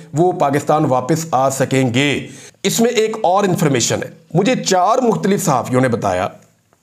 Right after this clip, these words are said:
कि उनके साथ जनरल बाजवा ने रब्ता किया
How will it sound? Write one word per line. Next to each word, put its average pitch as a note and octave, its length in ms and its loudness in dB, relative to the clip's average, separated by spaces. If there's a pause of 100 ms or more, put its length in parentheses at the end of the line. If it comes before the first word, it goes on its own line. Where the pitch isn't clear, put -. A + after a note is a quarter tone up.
(280)
कि F3+ 220 -2
उनके G#3 240 2
साथ F3+ 220 0
जनरल D3 300 2
बाजवा B2+ 320 0
ने D3+ 80 2
रब्ता G#2+ 300 -2
किया - 240 -8